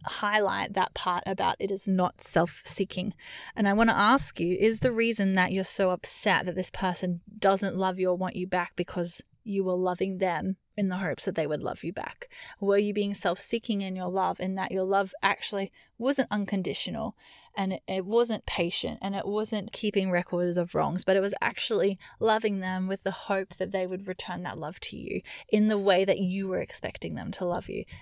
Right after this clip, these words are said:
and having reciprocal love? Um, and if that's the case, I can totally, totally understand falling into that trap because I do it all the time, but it's so important to understand that our love, when we love other people, we can't expect them to love us back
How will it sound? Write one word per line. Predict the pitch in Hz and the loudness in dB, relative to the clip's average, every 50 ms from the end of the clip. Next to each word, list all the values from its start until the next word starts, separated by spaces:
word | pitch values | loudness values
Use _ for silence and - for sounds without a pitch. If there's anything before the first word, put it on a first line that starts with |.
| - - | -10 -6
and | - 185 180 180 180 | -6 -4 -2 -4 -4
having | - - - 190 185 185 180 175 | -4 -4 -4 -2 -2 -2 -2 -2
reciprocal | 180 - - - - - - - - - 143 | -4 -4 -6 -8 -6 -6 -8 -6 -4 -6 -4
love? | 147 - - - - - - - - - - - - - - - | -4 -4 -6 -6 -8 -10 -14 -18 -18 -20 -20 -20 -20 -20 -8 -6
Um, | 190 180 180 190 - - | -4 -4 -4 -4 -6 -4
and | - 202 | -2 -2
if | 214 240 - | -2 -2 2
that's | - 277 294 - - | 2 0 0 2 0
the | 247 233 | -2 -2
case, | - - - 233 277 - 180 202 - - - - | 0 2 4 6 6 6 4 0 -2 -4 -6 -6
I | - 185 185 | -6 -6 -6
can | - - - 196 190 190 190 | -4 -2 -2 -2 -2 -2 -6
totally, | - - - - 254 247 247 247 233 220 214 - - | -8 -10 -2 2 6 6 8 8 8 6 6 2 -4
totally | - - - 220 220 214 196 | -8 -2 -2 0 2 2 0
understand | 196 196 190 - - - 185 185 196 202 196 - - - - - - - - - 453 - | 0 -2 -4 -6 -4 -6 -6 -6 -4 -6 -8 -8 -10 -18 -20 -20 -20 -20 -14 -12 -12 -12
falling | - - - 208 202 202 196 190 | -12 -6 -4 -4 -4 -2 -4 -6
into | 190 190 - 214 | -6 -6 -4 -2
that | 202 - - | -4 -4 -4
trap | - - 202 - _ | -4 -8 -8 -6 _
because | 214 - - 180 - | -8 -4 -4 -4 -2
I | - 185 | -2 -2
do | 180 180 180 | -2 -2 -4
it | 180 - _ _ | -4 -6 _ _
all | 214 226 240 240 | 6 6 6 6
the | 233 214 | 6 2
time, | - - - 185 180 175 185 | -2 -4 -6 -6 -4 -4 -4
but | 180 196 185 185 180 - - - - - - - - | -2 -2 -2 -2 -4 -6 -14 -20 -20 -20 -20 -8 -8
it's | 202 214 - - | -6 -4 -4 -2
so | - - 262 311 | 2 4 4 4
important | 330 311 262 - - 233 226 214 196 - - | 4 4 0 2 4 4 4 4 2 0 -4
to | - - 202 | -6 -4 -2
understand | 196 196 202 - - - 190 190 190 190 | -2 -2 -4 -2 0 0 0 0 0 0
that | 190 180 - - 190 | 0 -2 -2 -2 -2
our | 196 185 | -4 -4
love, | 185 180 185 180 185 202 233 254 262 247 - _ - | -2 -2 0 2 4 6 6 4 4 0 -10 _ -4
when | 208 220 233 247 285 | -2 0 0 0 0
we | 339 349 | 0 -2
love | 262 214 185 170 175 190 - | 0 0 2 2 2 2 2
other | - 208 202 196 | 0 -2 -2 -2
people, | - - - 190 185 - - 240 247 | -4 -4 -8 -8 -6 0 0 0 2
we | 247 233 | 2 -2
can't | - - - - - 247 277 330 311 | -4 -6 -10 -2 0 0 2 0 0
expect | 240 - - - - 190 190 - _ | -4 -6 -6 -2 -2 -4 -4 -4 _
them | 196 185 185 | -6 -6 -4
to | 180 - | -4 -4
love | 185 185 185 180 185 | -4 -2 -2 -2 -4
us | 185 - - | -6 -6 -4
back | - 165 - - - - | -4 -4 -4 -4 -10 -18